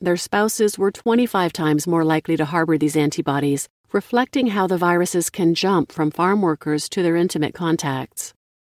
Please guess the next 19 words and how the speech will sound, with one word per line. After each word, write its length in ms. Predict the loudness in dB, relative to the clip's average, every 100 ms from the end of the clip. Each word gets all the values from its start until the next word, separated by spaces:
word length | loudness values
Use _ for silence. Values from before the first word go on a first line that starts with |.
| _ _
By 100 | -2
July 380 | 2 2 2 2
twenty 340 | 0 4 4
twenty, 420 | 4 2 4 4 4
the 140 | 2
C 180 | 0 2
D 120 | 2
C 220 | 2 2
had 120 | 2
reported 480 | 2 0 0 0 2
that 180 | 0 -4
sixteen 520 | -4 -6 0 4 4
thousand 500 | 2 0 2 2 2
two 220 | 2 2
hundred 320 | 4 2 2 2
workers 520 | 2 2 0 -2 -2
across 460 | -4 0 0 -2
twenty-three 540 | -2 2 2 2 -2 -2
states 520 | 0 2 2 0